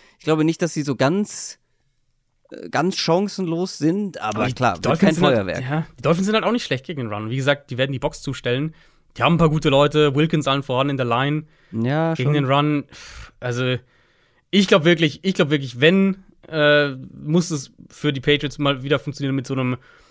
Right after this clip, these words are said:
Speaker 2: mit so einem Gameplan, wo sie jetzt irgendwie mit Jacoby Myers und den Titans viel arbeiten können und so ein konstantes
Speaker 1: Marcus
Speaker 2: Kurzpassspiel
Speaker 1: Jones.
Speaker 2: aufziehen. Und Marcus Jones natürlich, klar.
Speaker 1: Natürlich.
Speaker 2: Ähm, aber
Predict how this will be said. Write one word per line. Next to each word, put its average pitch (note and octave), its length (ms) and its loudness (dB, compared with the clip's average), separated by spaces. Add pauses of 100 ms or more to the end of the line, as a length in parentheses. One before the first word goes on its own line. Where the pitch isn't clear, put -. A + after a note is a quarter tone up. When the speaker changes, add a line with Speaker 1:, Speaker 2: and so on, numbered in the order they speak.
(220)
Speaker 2:
mit B2+ 120 -6
so E3 80 4
einem D#3+ 120 4
Gameplan, D#3 440 2
wo C#3+ 60 0
sie C#3 140 -4
jetzt C3 120 -8
irgendwie C#3 360 -2
mit C#3 240 -4
Jacoby C#3 280 -2
Myers C3 420 2
und B2+ 120 -14
den A#2+ 140 -8
Titans D3 480 0
viel B2+ 140 -6
arbeiten A2+ 400 -2
können B2+ 260 -6 (580)
und C#3+ 140 -4
so C#3+ 80 0
ein D3 160 -4 (220)
konstantes D#3+ 440 2
Speaker 1:
Marcus G#3+ 120 -2
Speaker 2:
Kurzpassspiel C3 300 4
Speaker 1:
Jones. A#2+ 40 -4
Speaker 2:
aufziehen. B2 400 -8
Und C3 120 -4
Marcus A#2+ 240 0
Jones E3 200 2
natürlich, D#3+ 500 0 (220)
klar. C#3 260 0 (140)
Speaker 1:
Natürlich. A2 460 -2 (120)
Speaker 2:
Ähm, C3+ 640 0 (800)
aber C#3+ 540 6